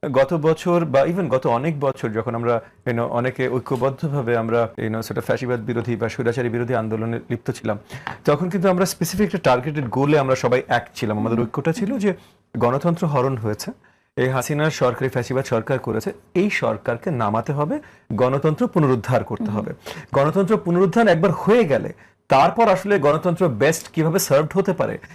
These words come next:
Speaker 1: এটা বিভিন্ন দলের বিভিন্ন ধরনের চিন্তা।
Speaker 2: হুম।
Speaker 1: অনেকে তো এটাও চিন্তা ছিল যে এই ফ্যাসিবাদ নামাবো, কিন্তু গণতন্ত্র চাই না।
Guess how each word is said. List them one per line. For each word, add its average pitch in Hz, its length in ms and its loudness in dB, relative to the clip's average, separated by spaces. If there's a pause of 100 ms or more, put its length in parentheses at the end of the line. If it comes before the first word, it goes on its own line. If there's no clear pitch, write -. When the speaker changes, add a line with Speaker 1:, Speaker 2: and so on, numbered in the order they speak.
(120)
Speaker 1:
এটা 202 220 2
বিভিন্ন 208 400 2
দলের 143 220 2
বিভিন্ন 139 360 -2
ধরনের 120 320 -4
চিন্তা। - 400 -8 (240)
Speaker 2:
হুম। 165 80 2
Speaker 1:
অনেকে 262 240 2
তো 277 100 -2
এটাও 254 260 2
চিন্তা 214 260 2
ছিল 131 200 0
যে 139 80 0
এই 151 60 0
ফ্যাসিবাদ 226 400 2
নামাবো, 139 280 0
কিন্তু 139 160 0
গণতন্ত্র 147 460 2
চাই 101 200 -2
না। - 160 -14